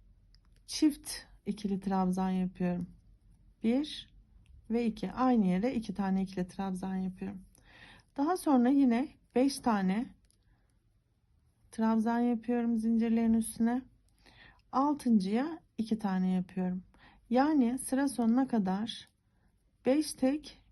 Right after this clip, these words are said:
bir çift yaparak ilerliyorum. Beş tek bir çift. Beş tek bir çift yaparak sıra sonuna geldik. Sıra sonunda beş tek yapıyoruz ve bitmiş oluyor.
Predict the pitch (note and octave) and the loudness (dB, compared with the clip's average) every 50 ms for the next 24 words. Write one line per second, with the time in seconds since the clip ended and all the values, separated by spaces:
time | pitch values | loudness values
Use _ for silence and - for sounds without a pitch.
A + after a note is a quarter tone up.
0 | _ - B3+ C4 C4+ - - - - F#3+ G3 - - A#3+ C4 C4+ C4+ - A#3+ G#3+ | _ -2 0 0 0 0 -4 -6 -8 -8 -8 -6 -2 -2 -2 0 2 2 2 2
1 | A3 A#3+ C4 B3+ - - _ _ _ _ _ _ _ _ _ _ _ _ _ _ | 2 0 0 -4 -10 -18 _ _ _ _ _ _ _ _ _ _ _ _ _ _
2 | _ _ _ _ _ _ _ A3+ A3+ G#3+ G3 F#3+ F#3+ F#3 F3+ F3+ F3 F3+ F3+ F#3 | _ _ _ _ _ _ _ 2 4 4 4 2 0 0 0 -2 -2 -4 -6 -8
3 | F#3+ - _ _ _ _ _ _ B3+ C#4 C#4 C4 - - - A#3 B3 C4 C4 - | -12 -16 _ _ _ _ _ _ 0 2 2 0 -2 -6 -4 -2 -2 -2 -4 -10
4 | - - _ _ _ - A3 B3 A#3 A3+ - - - F3+ - - - - - - | -18 -20 _ _ _ -4 -2 -2 -2 -6 -8 -8 -8 -8 -8 -10 -16 -20 -20 -20
5 | _ _ _ _ _ _ _ _ _ _ _ _ _ _ _ _ _ _ _ _ | _ _ _ _ _ _ _ _ _ _ _ _ _ _ _ _ _ _ _ _
6 | _ _ _ _ _ _ _ _ _ _ - _ _ - - _ _ _ _ _ | _ _ _ _ _ _ _ _ _ _ -20 _ _ -20 -20 _ _ _ _ _
7 | _ _ _ _ _ _ _ _ _ _ - - - - - - _ _ - - | _ _ _ _ _ _ _ _ _ _ -20 -20 -20 -20 -20 -20 _ _ -20 -20
8 | - - _ _ _ _ - - - C4+ D4 C#4+ C#4+ - - A3+ A3 A3 - - | -20 -20 _ _ _ _ -10 -2 0 2 2 2 -2 -2 -2 -2 -2 -2 -4 -2
9 | C4+ C#4 C4+ A3+ - - F#3+ F#3 - - B3 A#3+ A#3+ A#3 G3+ G3 G3+ G3+ - - | 0 0 0 0 -2 -6 -8 -8 -2 -2 -2 -2 0 -2 -2 -2 -4 -6 -6 -8
10 | - A#3+ B3+ A#3 A3 - G3+ F#3+ F#3 F#3 F3+ F3+ F3 F3 E3+ E3+ - _ _ _ | -4 -2 -2 -2 -2 -4 -4 -2 0 0 0 0 0 -2 -6 -10 -16 _ _ _
11 | - A#3+ A#3+ A#3+ A#3+ A3+ A3 C4 B3+ C4 - - _ _ _ _ _ _ _ _ | 0 0 2 2 2 0 0 0 -2 -2 -8 -18 _ _ _ _ _ _ _ _
12 | _ _ _ _ - - D4 C#4+ C4+ A3 G#3+ G3+ F#3+ G3 G3 G3+ G3 G#3 C4+ C4 | _ _ _ _ -8 -4 0 0 2 2 0 0 0 0 -2 -2 0 0 2 2
13 | A3+ A3+ - - A3 G3 G#3 - A3+ A3+ A3+ - G#3+ G3+ G3 G3 A#3 C4+ C4+ - | 2 0 -2 -2 -2 -2 0 0 -2 -2 -2 -4 -6 -6 -4 -4 -6 -8 -8 -10
14 | - - A#3+ B3+ A#3 G3+ A3 G#3+ G#3+ - A3 G#3+ G#3+ - G3 F3 E3+ E3+ F#3+ G#3+ | -10 -2 0 0 0 0 -2 -4 -2 0 -2 -2 0 -2 -4 -4 -4 -4 -6 -6
15 | B3 | -6